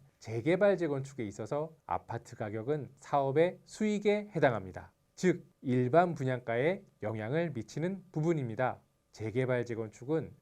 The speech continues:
조합원의 소중한 재산에 막대한 규모의 자본이 추가로 투입되는 사업입니다.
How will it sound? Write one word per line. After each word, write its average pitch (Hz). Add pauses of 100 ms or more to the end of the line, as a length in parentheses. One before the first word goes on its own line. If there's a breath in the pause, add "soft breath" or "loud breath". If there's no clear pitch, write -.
조합원의 135
소중한 196
재산에 92 (220)
막대한 202
규모의 170
자본이 143 (140)
추가로 160
투입되는 180
사업입니다. 95